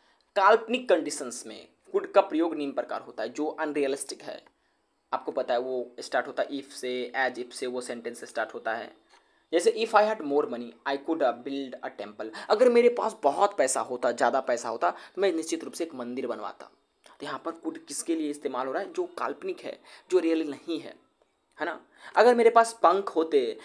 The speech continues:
तो मैं हिमालय पे उड़ के चला जाता।" यहाँ पर could का इस्तेमाल हमने अनरियलिस्टिक कंडीशन में किया।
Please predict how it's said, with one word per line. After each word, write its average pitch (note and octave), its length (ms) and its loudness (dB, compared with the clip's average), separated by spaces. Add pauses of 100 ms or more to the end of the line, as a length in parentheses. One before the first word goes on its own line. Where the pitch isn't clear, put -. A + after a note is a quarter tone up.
(120)
तो D#3+ 80 2
मैं F#3 100 4
हिमालय C#3+ 340 0
पे E3 120 -2
उड़ D3+ 120 -2
के B2 100 -6
चला - 240 -8
जाता।" - 340 -18 (280)
यहाँ C3+ 120 -4
पर C#3 140 -4
could C#3 200 -10
का C#3 100 -6
इस्तेमाल B2+ 340 -6
हमने B2+ 280 -12
अनरियलिस्टिक C#3 580 -8
कंडीशन A#2+ 380 -10
में B2+ 160 -14
किया। - 200 -16